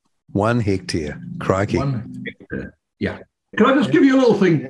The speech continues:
Speaker 2: Because I used to be a beef farmer, right? And, and on a beef farm, you're, you're generally looking at getting one, maybe lucky two animals per
Speaker 1: Yeah.
Speaker 2: acre. So, so that's, uh, so that's, uh, five per hectare. So,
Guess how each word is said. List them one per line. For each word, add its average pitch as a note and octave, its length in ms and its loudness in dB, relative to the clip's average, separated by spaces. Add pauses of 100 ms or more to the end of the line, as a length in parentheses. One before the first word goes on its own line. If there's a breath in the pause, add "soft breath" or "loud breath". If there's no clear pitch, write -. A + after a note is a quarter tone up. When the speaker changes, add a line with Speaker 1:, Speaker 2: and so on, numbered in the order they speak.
Speaker 2:
Because G3 300 0
I A3+ 80 4
used A#3+ 180 2
to - 60 -10
be F#3+ 80 4
a D#3 40 4
beef G3+ 280 0
farmer, A2+ 480 -2 (240 loud breath)
right? D3 400 0 (460 loud breath)
And, F3 140 -2
and F#3 220 -2
on G3 180 0
a G#3 40 4
beef F#3 300 0
farm, A#2 440 -4 (240)
you're, D#3+ 140 0
you're D#3 200 -4
generally D#3+ 600 0 (140)
looking D3 400 -2
at - 160 -10
getting A2+ 500 -2 (120)
one, C#3+ 520 -4
maybe D#3 220 2
lucky C3 400 -2
two D#3+ 480 0
animals A2+ 540 -4
per C#3 300 2
Speaker 1:
Yeah. C3+ 60 -6
Speaker 2:
acre. C3+ 300 -2 (300)
So, A#2+ 200 0
so A2+ 180 0
that's, A#2 300 -4
uh, A2+ 200 0
so A2 200 0 (100)
that's, A2+ 340 -6
uh, G2+ 460 -4
five B2+ 320 -2
per A2 100 0
hectare. A2+ 460 -4 (120)
So, A2+ 280 -2